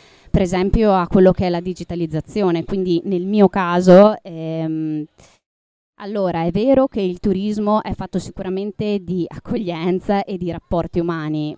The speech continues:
però in qualche modo ha dato una spinta a una diminuzione dei contatti umani, nel senso, ehm,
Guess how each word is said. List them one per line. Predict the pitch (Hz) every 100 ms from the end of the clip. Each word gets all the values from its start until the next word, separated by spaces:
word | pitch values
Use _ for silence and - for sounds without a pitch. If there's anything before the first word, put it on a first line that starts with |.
| _
però | 240 208 202 254
in | 262 190
qualche | 180 180 196
modo | 185 190 226 262 247 202 180 -
ha | 190
dato | 185 -
una | 185 190
spinta | - - 208 190 - 214 208
a | 208
una | 185 190
diminuzione | 185 214 214 196 - 208
dei | 196
contatti | 190 190 180 - 220
umani, | 208 202 180 185 190
nel | 208 180
senso, | 202 185 185 185 190
ehm, | - 180 165 165 165